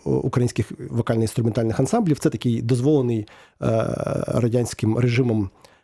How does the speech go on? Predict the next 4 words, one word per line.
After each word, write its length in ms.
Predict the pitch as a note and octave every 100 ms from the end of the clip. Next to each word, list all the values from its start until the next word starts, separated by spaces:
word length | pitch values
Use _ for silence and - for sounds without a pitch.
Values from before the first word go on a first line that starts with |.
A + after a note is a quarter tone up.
| _
в 140 | G#2 G2+ G#2+ - _ _ -
період, 440 | A#2 A#2 G#2+ - -
е, 380 | A2+ - - - - - -
відлиги, 680 | A#2+ B2 B2 A#2+ G2 A2